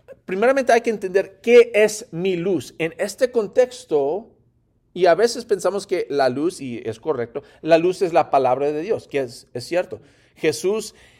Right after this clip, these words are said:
y, y los otros apóstoles usan la, la idea de la luz para representar varias cosas, pero en este, en, en, en este caso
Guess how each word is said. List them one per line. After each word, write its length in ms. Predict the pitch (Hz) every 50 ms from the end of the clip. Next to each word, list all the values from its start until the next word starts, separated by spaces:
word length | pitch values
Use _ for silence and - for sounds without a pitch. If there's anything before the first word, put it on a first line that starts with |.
| _ _ _
y, 260 | 165 156 156 139 -
y 180 | 147 147 143 135
los 160 | 139 127 151
otros 240 | 180 180 190 190 185
apóstoles 560 | 156 - - 208 202 196 185 175 165 165 - -
usan 360 | 175 185 190 - 190 185 170
la, 180 | 156 143 - -
la 140 | 135 131 135
idea 260 | 135 131 135 156 170
de 100 | 170 175
la 140 | 160 151 135
luz 260 | 131 147 175 190 180
para 260 | - 156 139 135 131 131
representar 640 | 139 139 - - 135 - - 139 123 139 131 127 120
varias 260 | 123 123 123 117 -
cosas, 300 | - 185 170 - 151 -
pero 200 | - 151 143 147
en 60 | 147
este, 380 | 170 175 - 214 202 196 - 170
en, 120 | 165 156 -
en, 160 | 156 156 151 -
en 140 | 160 156
este 240 | 170 170 - 226 208
caso 600 | - 254 262 254 - - 196 170 175 196 196 -